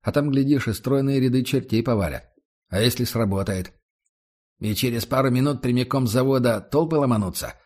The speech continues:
Точно так же напрягся и злодей. "Проверить всё равно надо, для безопасности", шмыгнул носом Илья. "И лучше на подходе, чтоб потом при отступлении не отрезали". "В следующий раз руки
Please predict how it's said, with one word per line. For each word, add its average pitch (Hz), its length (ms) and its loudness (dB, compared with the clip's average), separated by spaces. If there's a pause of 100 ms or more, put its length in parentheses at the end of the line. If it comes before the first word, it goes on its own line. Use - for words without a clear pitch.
(360)
Точно 113 280 -2
так 123 200 -2
же 110 100 0
напрягся 117 460 0
и 117 40 2
злодей. 101 580 -2 (640)
"Проверить 139 420 2
всё 147 120 -2
равно 139 240 0
надо, 104 400 -2 (300)
для 131 120 0
безопасности", 131 800 -4 (320)
шмыгнул 113 380 2
носом 107 360 2
Илья. 92 300 -4 (360)
"И 143 80 -2
лучше 147 260 0
на 139 100 0
подходе, 123 480 -2 (260)
чтоб - 240 -2
потом 131 260 -2
при 135 120 0
отступлении 131 540 0
не 113 120 2
отрезали". 104 600 -2 (440)
"В - 80 -20
следующий 120 460 2
раз 139 360 0
руки 120 640 -2